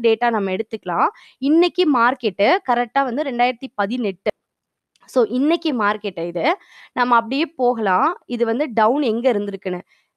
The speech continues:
ஆ, ரெண்டாயிரத்தி பதினாறுல ஒரு டவுன் இருந்திருக்கு. ஒரு ஹை இருந்திருக்கு. At the same time ஒரு டவுன் இருந்திருக்கு. ஹை எவ்வளோ போயிருக்குன்னு பாத்தீங்கன்னா, ஆ, ஒரு எட்டாயிரத்தி எட்நூத்தி,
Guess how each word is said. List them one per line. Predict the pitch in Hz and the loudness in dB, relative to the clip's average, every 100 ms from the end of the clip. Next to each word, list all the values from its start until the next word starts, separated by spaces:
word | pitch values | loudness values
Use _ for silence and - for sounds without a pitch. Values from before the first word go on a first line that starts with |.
| - | -6
ஆ, | 214 214 220 | 0 4 4
ரெண்டாயிரத்தி | 220 247 320 370 381 - 320 - | 2 0 2 2 0 -2 -4 0
பதினாறுல | 226 320 311 233 226 | 0 2 0 0 0
ஒரு | 320 226 | -2 -4
டவுன் | 196 196 254 | -2 -2 -2
இருந்திருக்கு. | 226 208 226 190 - - _ _ | -4 -4 -8 -10 -16 -20 _ _
ஒரு | - 196 | -12 -8
ஹை | 202 220 285 294 | -2 -2 -2 -2
இருந்திருக்கு. | 262 254 233 - 480 _ - - | -4 -6 -8 -6 -8 _ -20 -10
At | 240 | -2
the | 262 - | -2 0
same | 285 302 | -2 -2
time | 262 320 | 0 -2
ஒரு | 285 214 | 0 -2
டவுன் | 202 208 226 | 0 0 0
இருந்திருக்கு. | 196 190 180 | -4 -6 -6
ஹை | 196 214 269 | -4 0 0
எவ்வளோ | 302 254 269 277 247 | 0 0 0 -2 -4
போயிருக்குன்னு | 247 247 262 | -4 -6 -6
பாத்தீங்கன்னா, | 254 220 220 202 170 190 330 - _ _ - | -4 -4 -4 -6 -2 0 0 -2 _ _ 2
ஆ, | 226 226 233 202 | 4 6 6 4
ஒரு | 233 233 | 2 4
எட்டாயிரத்தி | 233 233 233 226 285 285 294 277 262 - 403 | 4 2 0 -2 2 2 2 -2 -2 -2 0
எட்நூத்தி, | 392 254 294 294 294 294 285 | 0 -2 -4 -8 -6 -4 -4